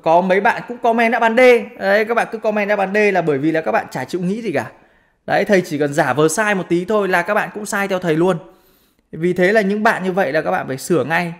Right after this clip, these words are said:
nhá. Còn thầy biết là nhiều bạn là comment trước ở đáp án C rồi. Đấy, thì thầy bảo, ừ, thế thì mình phải giả vờ mình sai cho chúng nó biết. Xem chúng nó, một là có tập trung vào học không. Hai là chúng nó có gì, các bạn học sinh, các bạn có, ờ,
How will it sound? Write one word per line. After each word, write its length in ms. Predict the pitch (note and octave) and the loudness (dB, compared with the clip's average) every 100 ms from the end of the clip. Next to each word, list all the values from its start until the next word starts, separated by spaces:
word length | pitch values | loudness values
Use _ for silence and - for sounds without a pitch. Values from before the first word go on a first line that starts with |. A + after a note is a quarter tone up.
| - | -4
nhá. 240 | E3 F3 - - _ _ _ _ - | -2 -2 -6 -20 _ _ _ _ -14
Còn 140 | D#3+ | -8
thầy 140 | F3+ F#3 | -4 0
biết 200 | C#4 D#4 | 2 4
là 100 | A#3 | 2
nhiều 240 | G3+ G3+ | 2 2
bạn 200 | A3 F3 | 2 2
là 80 | F#3 | 0
comment 340 | A3 A3 A3 - | 0 -2 -4 -2
trước 180 | E4 | 0
ở 80 | B3 | 2
đáp 120 | G3 | 2
án 120 | G3+ G3+ | 2 2
C 100 | C4 B3 G#3 | 4 6 6
rồi. 180 | C#3+ C3 - _ - | 2 0 -14 _ 0
Đấy, 240 | D3 F#3 | 0 2
thì 80 | G3+ | 0
thầy 160 | E3 | 0
bảo, 180 | C3+ A#2 - | 0 -4 -4
ừ, 280 | D#3 B2+ A2 | -2 -2 -4
thế 60 | D3 | -4
thì 340 | F3 C3+ A#2 | -2 -4 -6
mình 180 | C3 A#2 | -8 -8
phải 160 | A#2 G#2+ | -8 -6
giả 140 | A2+ | -6
vờ 240 | A2 A#2 A#2 | 0 0 0
mình 160 | A2 | -4
sai 260 | - D3+ D3 | -6 -6 -6
cho 80 | C#3 | -6
chúng 160 | B2+ | -8
nó 80 | B2 | -6
biết. 200 | E3 G#3 - - _ | -6 -6 -10 -20 _
Xem 120 | D#3 D3 | -6 -4
chúng 100 | C#3+ | -2
nó, 240 | C3+ E3 | 0 0
một 260 | F#3 F3 D3+ | 4 4 4
là 100 | B2 | -2
có 140 | C#3 | -4
tập 160 | E3 D3 | -6 -4
trung 140 | F3+ D#3 | -4 -4
vào 80 | |
học 160 | C#3 C3 | -8 -8
không. 200 | - E3+ - _ - _ _ | -6 -6 -8 _ -20 _ _
Hai 380 | - G3+ A3+ A3+ | -6 0 2 4
là 140 | G3+ | 2
chúng 200 | E3 F3 | 0 -4
nó 80 | E3+ F3 | -10 -4
có 400 | F#3+ F3+ G3+ B3 | 2 4 4 0
gì, 200 | G3+ D3 C#3 | -2 -4 -2
các 100 | F3+ | 0
bạn 200 | E3+ D3 | 0 -2
học 160 | C3 | -6
sinh, 220 | - F#3 | -4 -4
các 60 | F3+ | -4
bạn 200 | F#3 G2+ - | -6 -6 -2
có, 540 | D3+ D#3+ F#3+ A#3+ D#4+ - - _ _ _ - | 2 4 4 2 0 -6 -20 _ _ _ -6
ờ, 400 | C#3+ C#3+ C#3 | -2 0 2